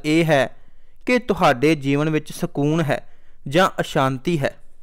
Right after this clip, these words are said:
ਜੇ ਤੁਹਾਡੇ ਦਿਲ ਵਿੱਚ ਸੱਚ ਹੈ, ਤੁਸੀਂ ਗਲਤ ਨਹੀਂ ਹੋ,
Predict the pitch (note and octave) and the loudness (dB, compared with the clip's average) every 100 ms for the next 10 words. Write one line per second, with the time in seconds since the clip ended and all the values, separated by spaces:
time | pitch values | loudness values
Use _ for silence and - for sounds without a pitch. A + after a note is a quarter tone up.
0 | - - - - - - B2+ D3+ D#3 C#3+ | -16 -16 -16 -16 -16 -10 0 0 0 0
1 | D3+ A#2+ C#3+ D3 C3+ D3 D#3 D3 - B2+ | 2 4 2 2 2 2 0 -4 0 0
2 | - D3+ D3+ - - - - - - A#3 | 0 2 2 0 -8 -16 -16 -18 -6 -4
3 | - A3+ D#3 D3 F3 E3+ D#3 G3 F3+ C#3+ | 0 0 2 2 4 0 0 2 4 2